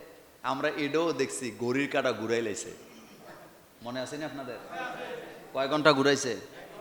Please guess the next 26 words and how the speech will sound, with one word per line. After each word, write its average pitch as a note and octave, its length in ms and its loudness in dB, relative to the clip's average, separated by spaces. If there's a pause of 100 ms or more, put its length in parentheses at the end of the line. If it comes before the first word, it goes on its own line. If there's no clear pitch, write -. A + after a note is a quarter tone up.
(340)
আচ্ছা D#3 220 8
বলেন D#3 220 6
তো, D3 100 4
ঘড়ির C#3 420 4
কাঁটা D#3+ 200 6
ঘুরাইছে, C3+ 400 0
সূর্য D3+ 440 -2
আর D3 120 2
চাঁদের C#3+ 440 -2
ঘুরাইতেছে C3+ 500 -6
নি? G#2 180 -12 (640)
এটা E3 160 8
ঘুরাইতে E3+ 400 6
কার D#3+ 240 6
দরকার? C#3+ 340 2 (3000)
কত A2+ 360 -4
খেলা C#3+ 240 0
দেখাইলেন, B2 880 -4 (840)
কত C3+ 420 2
খেলা E3+ 240 2
দেখাইলেন, D#3 640 2 (360)
শেষ C#3+ 340 2
খেলাটা C#3 420 10
আল্লাহ B2+ 200 12
দেখাই A2+ 320 6
দিছে। F2+ 320 -2